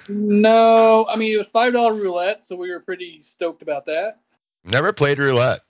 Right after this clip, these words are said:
Speaker 1: It's a good time.
Speaker 2: We don't really have that around here.
Speaker 1: So, and then,
Speaker 2: Our
Speaker 1: you know,
Speaker 2: casinos
Speaker 1: I
Speaker 2: don't.
Speaker 1: got, I lost my money there, so I had twenty bucks left. So I'm like, "Hey, I'm gonna go play five dollar blackjack," you know, try to win my money back a little bit.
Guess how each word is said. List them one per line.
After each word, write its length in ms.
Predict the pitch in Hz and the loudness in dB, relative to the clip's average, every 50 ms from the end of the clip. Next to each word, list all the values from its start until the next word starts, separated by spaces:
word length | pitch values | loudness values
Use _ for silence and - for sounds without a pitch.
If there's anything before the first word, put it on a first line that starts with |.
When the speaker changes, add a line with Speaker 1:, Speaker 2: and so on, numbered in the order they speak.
| _ _ _ _ _ _ _ _ _ _ _ _ _ _ _ _ _ _ _ _ _ _ _ _ | _ _ _ _ _ _ _ _ _ _ _ _ _ _ _ _ _ _ _ _ _ _ _ _
Speaker 1:
It's 80 | - - | -10 -4
a 60 | 254 | -2
good 140 | 254 233 - | -2 -2 -2
time. 360 | - 151 143 139 135 131 127 _ - | -6 -8 -8 -8 -10 -12 -14 _ -4
Speaker 2:
We 80 | 110 | 0
don't 260 | 120 120 120 101 - - - - | 0 0 0 -2 -6 -14 -10 -4
really 220 | 95 104 110 104 92 | -2 0 0 0 0
have 300 | 69 78 98 101 95 80 | 0 0 0 -2 0 0
that 180 | 85 85 78 | -2 -2 0
around 260 | 80 78 73 73 71 | -2 -4 -4 -6 -8
here. 280 | 73 69 67 65 67 65 - _ _ _ _ _ _ _ _ _ _ _ _ _ _ _ _ _ _ _ _ _ _ _ _ _ _ _ _ _ - | -10 -10 -12 -12 -12 -14 -16 _ _ _ _ _ _ _ _ _ _ _ _ _ _ _ _ _ _ _ _ _ _ _ _ _ _ _ _ _ -16
Speaker 1:
So, 240 | 139 127 127 127 123 _ _ _ | -16 -14 -16 -16 -20 _ _ _
and 100 | 165 156 | -8 -4
then, 240 | 156 160 170 175 175 | -2 0 0 -2 -2
Speaker 2:
Our 40 | 175 | -4
Speaker 1:
you 80 | 175 170 | -4 -4
know, 100 | 190 180 | -4 -4
Speaker 2:
casinos 380 | - - 165 160 165 165 170 175 | -2 -2 0 4 4 6 6 6
Speaker 1:
I 100 | 165 170 | 4 4
Speaker 2:
don't. 40 | 165 175 170 | 4 0 -2
Speaker 1:
got, 100 | 170 - - | -2 0 0
I 40 | 175 | 2
lost 240 | 175 190 202 190 | 2 2 2 0
my 100 | - 208 | -2 -4
money 260 | 202 196 196 196 202 196 | -4 -4 -4 -4 -4 -2
there, 260 | 190 190 185 185 185 | -2 -2 -2 -4 -4
so 100 | - 196 | -2 -2
I 60 | 180 | -2
had 140 | 175 180 180 | -2 -2 -4
twenty 220 | - - 190 185 185 | -6 -8 -10 -8 -4
bucks 300 | 175 180 175 165 - - | -2 0 0 -2 -2 -4
left. 220 | 165 160 160 - | -4 -4 -4 -6
So 80 | - 156 | -8 -8
I'm 60 | 156 | -8
like, 120 | 165 170 | -6 -2
"Hey, 220 | 214 254 247 233 214 | -2 0 0 0 -2
I'm 80 | 202 | -6
gonna 160 | 220 226 220 | -8 -6 -4
go 80 | 214 190 | -4 -4
play 160 | 190 196 185 | -4 -6 -6
five 240 | - - 180 180 180 | -2 0 2 2 2
dollar 240 | 180 180 185 185 180 | 4 2 2 2 2
blackjack," 600 | 202 208 226 - - - 143 131 120 - _ _ _ _ _ _ _ _ _ _ _ _ _ _ _ _ _ | 2 2 2 2 -2 -8 -16 -16 -16 -18 _ _ _ _ _ _ _ _ _ _ _ _ _ _ _ _ _
you 180 | 165 156 156 151 | -12 -10 -6 -6
know, 100 | 160 165 | -6 -6
try 220 | 160 - 180 175 | -4 -2 -2 0
to 260 | 165 165 160 151 - _ _ _ _ _ _ _ _ _ _ _ _ _ _ _ _ _ _ _ _ | 0 0 -2 -2 -6 _ _ _ _ _ _ _ _ _ _ _ _ _ _ _ _ _ _ _ _
win 160 | - 175 175 | -12 -10 -2
my 100 | 175 170 | -2 -2
money 220 | 170 185 202 196 185 | 0 0 0 -2 0
back 240 | 160 143 131 127 - | -2 -2 -2 -4 -6
a 40 | |
little 200 | 135 131 131 127 | -10 -12 -12 -6
bit. 200 | 123 170 156 - | -6 -6 -6 -6